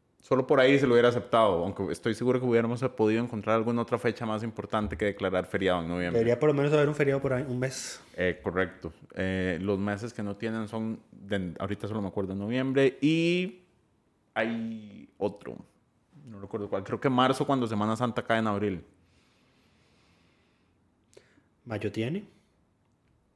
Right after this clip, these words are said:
Speaker 1: Em,
Speaker 2: Junio creo que no tiene.
Speaker 1: No, no tiene.
Speaker 2: Junio y noviembre.
Speaker 1: El del Día del Padre que se pasó a lunes, eso se aprobó.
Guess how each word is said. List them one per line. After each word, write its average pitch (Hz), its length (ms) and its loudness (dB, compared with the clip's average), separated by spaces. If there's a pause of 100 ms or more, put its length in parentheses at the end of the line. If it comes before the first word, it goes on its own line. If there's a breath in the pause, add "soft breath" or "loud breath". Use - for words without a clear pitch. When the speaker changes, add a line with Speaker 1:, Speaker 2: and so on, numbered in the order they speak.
(200)
Speaker 1:
Em, 127 500 4
Speaker 2:
Junio 156 300 2
creo 123 160 0
que 123 60 0
no 123 100 -4
tiene. 123 260 -8 (2500)
Speaker 1:
No, 131 180 0
no 101 80 -4
tiene. 95 280 -4 (880)
Speaker 2:
Junio 120 280 -6
y - 20 -10
noviembre. 104 400 -6 (400)
Speaker 1:
El 120 220 2
del 107 180 2
Día 110 100 4
del 107 100 0
Padre 127 280 2
que 131 80 -6
se 127 80 -4
pasó 107 220 -4
a - 20 0
lunes, 151 420 -4 (560)
eso 113 160 -20
se 170 60 -8
aprobó. 165 460 -6